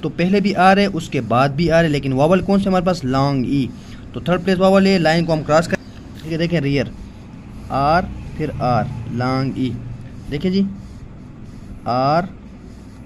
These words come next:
R, rear, देखिए rear, तो आर से पहले wobble है, तो आर से पहले लगाए, लेकिन third place wobble है, तो stroke के बिल्कुल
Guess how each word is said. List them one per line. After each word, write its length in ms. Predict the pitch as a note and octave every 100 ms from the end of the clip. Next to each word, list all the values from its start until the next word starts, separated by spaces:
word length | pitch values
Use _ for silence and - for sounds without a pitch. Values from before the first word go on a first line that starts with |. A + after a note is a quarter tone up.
| -
R, 400 | B2+ C3+ D3+ E3 - - - - - B2
rear, 520 | C3 D3+ D3+ C3 - - - - - - -
देखिए 240 | D#3 E3+ E3+
rear, 240 | E3 D#3
तो 120 | D#3
आर 220 | - F3
से 140 | F#3 F#3+
पहले 240 | F#3+ F#3+
wobble 220 | F#3+ G3
है, 60 | G3
तो 80 | E3
आर 140 | D#3+
से 140 | E3+ E3+
पहले 160 | F3
लगाए, 220 | F3+ F3+
लेकिन 240 | E3+ C#3+ C#3+
third 220 | F3 F3+
place 160 | F#3+ F3+
wobble 180 | F3+ F#3+
है, 60 |
तो 120 | F#3+ D#3
stroke 300 | - E3+ E3+
के 80 | E3
बिल्कुल 340 | E3+ F3